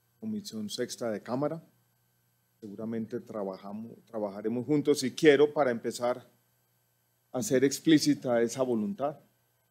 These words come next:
ese compromiso de trabajo conjunto. Voy a organizar la presentación muy rápidamente, como en tres partes, para ser sistemático. En la primera voy a hacer una presentación somera de las prioridades.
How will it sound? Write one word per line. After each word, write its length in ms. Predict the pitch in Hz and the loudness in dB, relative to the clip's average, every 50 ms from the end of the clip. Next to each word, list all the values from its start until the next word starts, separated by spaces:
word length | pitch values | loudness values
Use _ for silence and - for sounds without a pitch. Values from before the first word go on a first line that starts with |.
| _ _ | _ _
ese 240 | 123 107 - 117 110 | -14 -10 -8 -8 -8
compromiso 840 | - 117 110 101 - 107 101 107 110 104 - - 113 113 110 101 98 - - - | -6 -6 -6 -4 -2 -2 0 0 0 -2 -2 -2 -2 -2 -2 -4 -8 -14 -10 -6
de 140 | 113 107 98 | -6 -6 -6
trabajo 440 | - 101 104 95 98 101 117 113 | -8 -10 -10 -8 -8 -8 -10 -12
conjunto. 440 | - 107 98 107 120 113 101 - - _ _ _ _ _ _ _ _ _ _ _ _ _ _ _ _ _ _ _ _ _ _ | -14 -16 -16 -12 -12 -12 -12 -12 -16 _ _ _ _ _ _ _ _ _ _ _ _ _ _ _ _ _ _ _ _ _ _
Voy 160 | - 143 151 | 8 12 12
a 40 | 170 | 12
organizar 400 | 185 160 165 156 147 139 147 151 | 12 12 10 8 6 6 8 8
la 100 | 165 160 | 8 8
presentación 720 | - 156 143 - 139 127 - 120 113 - 139 160 170 135 123 - _ _ - | 8 6 4 4 0 0 0 -2 -2 0 -2 -2 -2 -4 -8 -14 _ _ -12
muy 120 | 131 127 | -12 -10
rápidamente, 600 | 123 139 135 - 151 139 117 110 113 117 113 117 | -8 -8 -8 -6 -4 -4 -2 -2 -4 -6 -6 -8
como 180 | - 127 117 113 | -8 -8 -8 -8
en 60 | 107 | -8
tres 160 | - 113 113 | -8 -10 -12
partes, 340 | - - 139 131 131 - 135 | -4 -2 -2 -2 -2 -8 -14
para 340 | 123 _ 117 110 104 104 98 | -16 _ -18 -18 -18 -18 -20
ser 220 | - - 120 110 | -18 -18 -18 -12
sistemático. 800 | 113 - - 139 135 - 127 110 107 107 104 - 151 151 - 208 185 - - _ _ _ _ _ _ _ _ _ _ _ _ _ _ _ _ _ _ _ _ | -10 -6 -6 -6 -6 -6 -8 -8 -8 -8 -10 -10 -12 -12 -12 -14 -14 -16 -20 _ _ _ _ _ _ _ _ _ _ _ _ _ _ _ _ _ _ _ _
En 240 | 147 143 139 139 131 | -2 0 2 4 4
la 140 | - - | 4 2
primera 320 | - 135 139 160 190 208 202 | 2 0 2 4 6 6 6
voy 320 | 180 151 135 131 131 143 | 6 6 4 4 6 6
a 60 | 151 | 6
hacer 680 | 151 151 - 160 156 156 156 156 151 151 - - - - _ | 4 4 2 2 4 4 6 4 4 2 -2 -6 -10 -14 _
una 920 | - 143 147 147 147 147 147 147 147 147 143 147 143 143 139 139 143 139 - - _ | -8 -6 -4 -4 -4 -4 -4 -4 -4 -6 -6 -8 -6 -6 -4 -4 -4 -4 -4 -6 _
presentación 920 | - 143 143 131 - 151 139 131 123 127 - 123 120 - - 147 135 131 | -2 0 0 2 2 0 0 0 -2 -2 -2 -2 -2 0 -2 -2 -2 -2
somera 440 | 127 - 160 156 151 151 151 151 147 | -2 -2 -2 0 2 2 4 4 2
de 200 | 147 147 131 123 | 2 2 0 0
las 300 | 117 113 110 110 - - | 2 0 0 -2 -4 -10
prioridades. 960 | - _ - 135 127 120 113 117 117 110 107 113 151 185 180 - - - - | -8 _ 2 4 4 4 4 2 0 2 2 2 0 0 -4 -8 -12 -16 -18